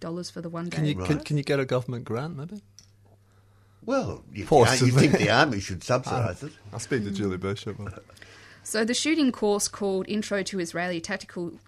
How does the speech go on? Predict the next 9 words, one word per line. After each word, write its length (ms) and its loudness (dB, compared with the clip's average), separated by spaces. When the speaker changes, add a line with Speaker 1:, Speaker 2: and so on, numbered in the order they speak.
Speaker 1:
uh, 300 -8
Shooting 640 -4
has, 280 -2
like 200 -4
I 80 -4
said, 380 -4
uh, 240 -6
sold 320 -2
out 320 -4